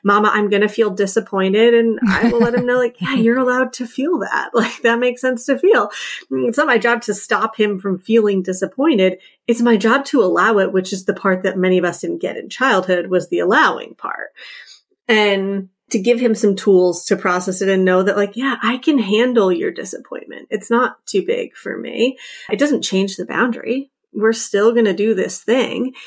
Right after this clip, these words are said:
You're allowed to be disappointed about it. And one of my best friends just yesterday was talking about this interaction where she was on a boat with her dad and her, uh, three-year-old. And the three-year-old's, like, standing up, leaning over the side, trying to look out at the water.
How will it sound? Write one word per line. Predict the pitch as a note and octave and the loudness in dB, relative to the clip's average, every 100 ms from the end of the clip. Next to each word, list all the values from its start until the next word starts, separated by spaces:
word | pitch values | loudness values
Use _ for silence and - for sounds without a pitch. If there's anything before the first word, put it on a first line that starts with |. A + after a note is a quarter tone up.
| - | -6
You're | A3+ B3 | 2 4
allowed | A3 G#3 G#3 | 4 2 0
to | G#3 | -2
be | G3 | -2
disappointed | F#3 F#3+ F#3 B3 D#4 A3+ E3 | -2 -4 -4 -4 -2 -4 -8
about | - - | -6 -6
it. | - F#3+ - | -6 -8 -6
And | A3 G3+ G3 F#3 - - _ - | -2 -2 -2 -6 -18 -20 _ -6
one | G3 G#3+ | 2 4
of | G#3 F#3+ - - | 4 -2 -10 -6
my | G3 F#3+ | 0 0
best | F#3+ F#3 - | 2 -2 0
friends | G3 F#3 | -2 -2
just | G3+ F#3+ | -4 0
yesterday | F#3+ F#3 - F#3+ | -2 -2 -4 -2
was | F3+ F#3 | -2 -4
talking | - - F#3+ G3 G3 | -6 -6 -6 -6 -4
about | F#3 - | -4 -4
this | F#3 | -4
interaction | F#3 F3+ F#3+ F#3+ F#3 | -4 -2 -2 0 -2
where | F#3 F#3 F#3 - - - | -2 -2 -6 -20 -20 -12
she | - | -2
was | G3 F#3+ F#3 - - | 2 2 0 -4 -2
on | G3+ G#3 | 0 2
a | |
boat | D#3+ - G3+ F#3 F#3 _ | 0 2 4 4 0 _
with | G#3+ F#3 F#3 - | 0 0 0 -16
her | - F#3+ E3 - | -2 -2 -2 0
dad | F#3+ F3+ F#3 G3 - | 2 2 2 0 -2
and | F#3+ | -4
her, | F#3+ G3 F#3+ F#3 F#3 F#3 _ _ G#3+ | -4 -2 0 0 -4 -8 _ _ -6
uh, | G3+ F#3+ F3+ | -2 0 -2
three-year-old. | - G3+ G3 F#3+ - - G#2+ - - - - - _ | -6 -2 0 2 0 -6 -10 -12 -14 -20 -20 -20 _
And | A3 G3+ G3 G3 F#3+ F3 | 0 2 2 0 -4 -4
the | - F#3+ | -2 -2
three-year-old's, | A3+ A3+ G3+ G3 F#3+ | 2 4 6 4 4
like, | F#3+ F#3 | 2 -2
standing | - C4 B3+ B3+ | -2 0 2 2
up, | B3+ A3 G#3+ | 4 2 0
leaning | G#3 A3+ B3 A#3+ | -2 2 4 4
over | A#3 A3+ | 4 4
the | A3+ | 2
side, | A#3+ G#3+ F#3+ | 2 0 0
trying | - G#3+ | 0 2
to | G3+ | 2
look | F#3+ | 2
out | G3 | 2
at | F#3+ | 0
the | F#3 | 0
water. | G3+ A#3+ G#3 G3+ F#3+ | 2 2 4 2 0